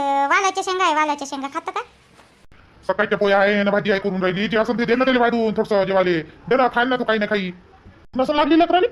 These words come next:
Speaker 2: एवढ्या दुरून आला होता, हा? आपण, अं, लागलं त्याच्या पायाले. अरे, अं, तू सांगितलं नाही काहून लागलं, लागलं तुझ्या पायाले? अं, बाबा, मी म्हणलं होतं ना, ते असंच, अं, नाही का, आम्ही कबड्डी कबड्डी खेळत होतो ना बाबा, तर लागलं, लागलं. थोडंसं असंच लागलं. पडलो मी दो गोट्यावर, तर मग पायाले लागलं.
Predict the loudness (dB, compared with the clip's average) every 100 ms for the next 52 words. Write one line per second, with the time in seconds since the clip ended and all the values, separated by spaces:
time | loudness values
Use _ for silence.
0 | -4 0 2 2 2 2 0 0 -2 -4
1 | -8 -2 -2 -4 -4 -2 2 2 2 0
2 | -2 -2 0 0 -2 -2 0 0 -2 -6
3 | -4 -2 -2 -4 -2 -2 0 0 0 -2
4 | 0 0 2 0 0 -2 -2 -2 -2 0
5 | 0 0 -6 -16 -12 -6 -2 2 2 2
6 | -2 -2 -2 0 0 0 0 0 0 -2
7 | 0 0 0 0 0 -2 -4 -6 -4 -6
8 | -4 -4 -4 -4 -2 -2 -2 -2 -4 -4
9 | -4 -4 -4 -8 -14 -20 -10 -6 -2 -4
10 | -4 -4 -6 -8 _ -6 -4 -2 -2 -2
11 | -2 -2 -4 -6 -4 -2 -2 -4 -6